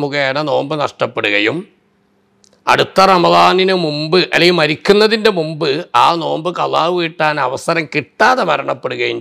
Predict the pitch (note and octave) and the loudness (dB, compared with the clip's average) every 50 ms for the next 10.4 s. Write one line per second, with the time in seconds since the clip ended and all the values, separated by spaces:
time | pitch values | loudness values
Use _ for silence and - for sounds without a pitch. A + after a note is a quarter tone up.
0 | A#2 - A2+ G#2 G#2 G#2+ G#2+ G#2+ G#2+ A2 A#2 C#3+ F#3 A3 - _ _ _ _ _ | -8 -8 -8 -6 -4 -2 -2 0 2 2 2 0 -2 -4 -10 _ _ _ _ _
1 | - G#2 A2 A#2 C#3 C3 - A2+ G2+ G2+ G2 F2+ A2 A2 G#2+ A2 G#2 F#2+ G2+ F#2+ | -4 -2 -2 -2 -2 -2 -2 -2 -2 -2 -2 -2 -2 -2 -2 -4 -6 -8 -8 -8
2 | F2+ F2+ A2 C3+ C3 A2+ G2 F2 D#2+ E2+ F2+ E2 D#2+ C#2+ - - - - _ _ | -8 -6 -6 -6 -8 -8 -8 -8 -6 -6 -6 -6 -8 -10 -10 -14 -18 -20 _ _
3 | _ _ _ _ _ _ _ _ _ _ _ _ _ _ _ _ _ _ _ _ | _ _ _ _ _ _ _ _ _ _ _ _ _ _ _ _ _ _ _ _
4 | _ - - C3 C3 C#3+ E3 F#3+ G#3+ A3 A#3 A#3+ A#3+ A#3+ A#3 G#3+ A3+ A3+ A3 A3 | _ 0 2 4 4 6 6 6 6 6 6 6 6 6 6 6 4 4 6 6
5 | G#3+ G#3 G3+ G3+ G3+ G3+ G3 G3+ G3+ G3 F#3+ F3+ F3 F3+ F#3 F3+ G3 G3 F#3 D3 | 6 6 6 4 4 4 2 2 2 2 2 2 2 2 2 2 2 2 0 0
6 | - - - G3 F#3 E3+ - E3+ D3+ - - _ F3+ F#3 F#3 G#3+ A3 - - _ | -2 -2 0 0 0 0 0 -4 -4 -4 -2 _ 4 4 4 4 2 -2 -6 _
7 | _ _ _ _ _ _ _ _ _ _ _ _ _ _ _ _ _ _ _ _ | _ _ _ _ _ _ _ _ _ _ _ _ _ _ _ _ _ _ _ _
8 | _ _ _ _ _ _ _ _ _ _ _ _ _ _ _ _ _ _ _ _ | _ _ _ _ _ _ _ _ _ _ _ _ _ _ _ _ _ _ _ _
9 | _ _ _ _ _ _ _ _ _ _ _ _ _ _ _ _ _ _ - - | _ _ _ _ _ _ _ _ _ _ _ _ _ _ _ _ _ _ -4 2
10 | - C#3+ D3 D3+ F3 F3+ G3+ | 4 6 6 8 8 8 8